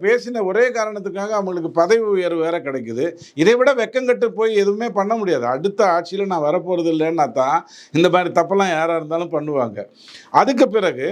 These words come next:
இவங்களே இன்டியூஸ் பண்றாங்க, இந்த மாதிரி, அஹ், இப்படித்தான் நடந்தது, மக்கள் இப்படி சொல்றாங்க அப்படின்னு கோர்ட்டை சொல்ல வைக்கிறாங்க. இவங்க எல்லாரும் ஓடி போயிட்டாங்கன்னு. ஓடி எங்க போறாங்க? அங்கதானே இருக்காங்க. அதுல ஒண்ணும் மாற்று கருத்து இல்லையே.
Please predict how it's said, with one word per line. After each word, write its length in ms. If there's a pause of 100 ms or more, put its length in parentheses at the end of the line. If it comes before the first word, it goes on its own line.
(400)
இவங்களே 400 (140)
இன்டியூஸ் 440
பண்றாங்க, 520 (100)
இந்த 160
மாதிரி, 240 (160)
அஹ், 260
இப்படித்தான் 400
நடந்தது, 480
மக்கள் 280
இப்படி 260
சொல்றாங்க 460
அப்படின்னு 340 (280)
கோர்ட்டை 380
சொல்ல 300
வைக்கிறாங்க. 440 (220)
இவங்க 220
எல்லாரும் 280
ஓடி 200
போயிட்டாங்கன்னு. 600 (180)
ஓடி 240
எங்க 200
போறாங்க? 380
அங்கதானே 420
இருக்காங்க. 400 (580)
அதுல 220
ஒண்ணும் 160
மாற்று 280
கருத்து 280
இல்லையே. 280